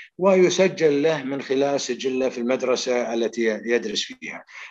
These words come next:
النموذج المكثف والمعزز، أغلب التعلم يحدث عن بعد، بعض اللقاءات تحدث أيضا ده. يعني عندنا مثلا في الأماكن المواقع البعيدة، ما نسميها نائية، لم موجودة خلال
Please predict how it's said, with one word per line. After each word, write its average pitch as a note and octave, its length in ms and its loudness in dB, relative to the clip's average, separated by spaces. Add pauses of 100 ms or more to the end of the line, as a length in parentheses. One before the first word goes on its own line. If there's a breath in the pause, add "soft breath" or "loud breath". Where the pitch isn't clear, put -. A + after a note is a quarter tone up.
النموذج D#3 440 2
المكثف C#3 460 0
والمعزز، D#3 760 -2 (260 soft breath)
أغلب E3 300 2
التعلم C3+ 460 -4
يحدث A#2+ 200 -8
عن C3 260 -6
بعد، G3 200 0
بعض E3+ 420 -4
اللقاءات C#3+ 680 -2
تحدث C3+ 400 -6
أيضا C3 280 -2
ده. A2+ 200 -6 (220 loud breath)
يعني A2+ 220 -6
عندنا G3+ 300 4
مثلا E3+ 320 2
في D3+ 100 -2
الأماكن C#3+ 520 -2
المواقع A#2+ 1040 -2 (500 soft breath)
البعيدة، A#2+ 580 2
ما A2+ 80 -2
نسميها A#2 420 0
نائية، E3 420 4
لم E3+ 300 -2
موجودة D#3 540 0
خلال C3 340 -4